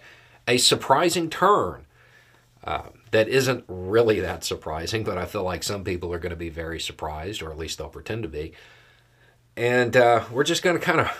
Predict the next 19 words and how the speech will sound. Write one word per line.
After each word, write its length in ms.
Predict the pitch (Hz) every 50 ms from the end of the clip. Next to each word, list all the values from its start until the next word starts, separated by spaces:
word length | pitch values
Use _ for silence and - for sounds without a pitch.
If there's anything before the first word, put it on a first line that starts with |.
| - -
run 360 | 98 92 92 110 123 156 160 147
through 500 | - - 156 160 151 139 117 104 87 - - - - -
some 280 | - - - 110 104
information 680 | 113 110 107 - 104 98 98 101 101 98 - 98 85
because 480 | 78 82 82 82 - 92 87 80 - - - - - - - - - - _ _ - - _ _ _ _ _ _ _ _ _ _ _ _ _ _ _ _ -
what 240 | - - 92 110 113
a 40 |
twist. 560 | 107 - - - - - - - - - - - _ _ _ _ _ _ _ _ _ _ _ _ _ -
Okay, 500 | - 185 180 - 143 110 95 - - - - - - - - -
so 460 | - - 156 131 113 95 - - - - - -
we've 180 | 95 123 135 131
talked 240 | 139 123 120 120
about 160 | 117 110 113 113
it 60 | 101
before 360 | 101 - - 110 101 95 95
on 140 | 95 95 92
the 80 | 90
channel 340 | 87 - - 92 90 90 87
repeatedly. 640 | 82 90 90 - 143 143 127 110 92 90 80 67 -